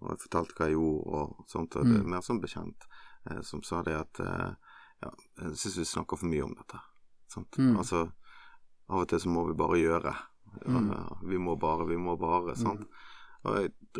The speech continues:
Speaker 1: reflekterte litt rundt det også, og av og til så må jo jeg faktisk gjøre ting også,
Speaker 2: Mm.
Speaker 1: selv om jeg ikke velger det. Eh, alt helt frivillig her, sant? Vi er jo en del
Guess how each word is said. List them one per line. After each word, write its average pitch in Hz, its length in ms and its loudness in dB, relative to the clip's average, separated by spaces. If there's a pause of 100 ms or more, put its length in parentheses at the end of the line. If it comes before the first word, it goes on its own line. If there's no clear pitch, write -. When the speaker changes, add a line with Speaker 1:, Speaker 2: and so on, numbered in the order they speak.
Speaker 1:
reflekterte - 580 0
litt 117 140 0
rundt 135 260 2
det 78 120 0
også, 85 360 0
og - 280 -6 (440)
av 123 120 4
og 92 80 0
til 110 140 4
så - 140 -4
må 123 240 4
jo 78 180 2
jeg 82 100 0
faktisk 104 340 0
gjøre 98 260 4
ting 85 200 0
også, - 280 -6 (540)
Speaker 2:
Mm. 151 80 8
Speaker 1:
selv 98 160 6
om 95 100 4
jeg 90 280 4
ikke 85 580 2
velger 92 280 4
det. 82 140 0 (480)
Eh, 50 320 -4 (1000)
alt 104 300 2
helt - 280 -2
frivillig 78 520 2
her, 80 140 0
sant? 92 260 -6
Vi 98 80 -2
er - 40 2
jo 90 40 2
en 87 60 0
del 87 220 4